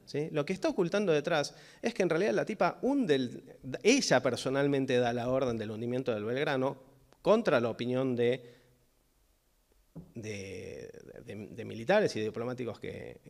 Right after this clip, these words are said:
que, que la aconsejaban, porque ella quiere ir a la guerra.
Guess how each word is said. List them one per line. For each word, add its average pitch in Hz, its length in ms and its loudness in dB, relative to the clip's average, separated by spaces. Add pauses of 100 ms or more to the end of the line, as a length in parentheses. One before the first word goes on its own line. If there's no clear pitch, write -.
que, 82 180 -12
que 98 80 -6
la 107 80 -6
aconsejaban, 123 760 -2 (1300)
porque 175 180 10
ella 220 140 2
quiere 190 260 6
ir 107 140 0
a - 40 -4
la 101 140 -6
guerra. - 380 -10